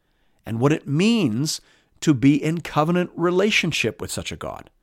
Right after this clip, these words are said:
J. Alec Mottier puts it marvelously, as only he could do.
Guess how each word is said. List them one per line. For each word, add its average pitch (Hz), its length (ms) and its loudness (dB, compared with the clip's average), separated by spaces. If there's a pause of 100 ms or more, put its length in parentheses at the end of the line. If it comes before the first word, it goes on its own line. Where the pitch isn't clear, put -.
(840)
J. 131 320 8
Alec 131 260 4
Mottier 120 380 0
puts - 240 -2
it - 200 -6
marvelously, 120 840 4
as 113 180 -2
only 170 300 2
he 139 220 2
could 117 220 0
do. 113 260 -2